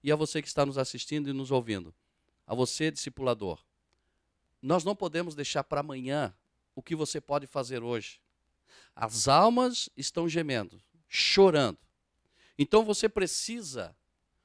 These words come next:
mostrar aquele amor que Deus colocou no seu coração e aquilo que Jesus nos ensinou nessa passagem, que ganhar almas é urgente, não é pra amanhã,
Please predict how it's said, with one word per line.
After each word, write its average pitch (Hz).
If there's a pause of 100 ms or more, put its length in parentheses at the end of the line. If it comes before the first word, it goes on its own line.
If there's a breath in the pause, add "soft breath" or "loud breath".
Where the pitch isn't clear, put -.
(160)
mostrar 185 (920)
aquele 247
amor 214
que 180
Deus 180
colocou 165
no 151
seu 151
coração 139 (640 soft breath)
e 180
aquilo 240
que 185
Jesus 165
nos 165
ensinou 170
nessa 190
passagem, 139 (680)
que 180
ganhar 196
almas 208 (180)
é 165 (160)
urgente, 156
não 135
é 175
pra 135
amanhã, 127